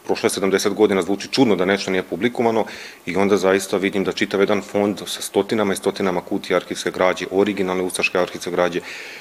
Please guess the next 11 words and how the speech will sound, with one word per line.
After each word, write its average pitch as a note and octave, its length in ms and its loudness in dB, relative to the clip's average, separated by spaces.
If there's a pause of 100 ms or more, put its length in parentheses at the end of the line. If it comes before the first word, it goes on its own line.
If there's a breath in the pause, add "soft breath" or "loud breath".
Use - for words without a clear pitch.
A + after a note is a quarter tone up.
(180 loud breath)
nije G#2+ 200 2
nikad G2 280 0
ugledalo F2+ 360 -2
maltene F2 320 -2
svetlost F2 300 -4
dana F#2+ 140 2
što - 120 -8
se - 60 -10
tiče F#2 220 -4
nauke. D2+ 340 -4 (680 loud breath)
E, F#2+ 40 0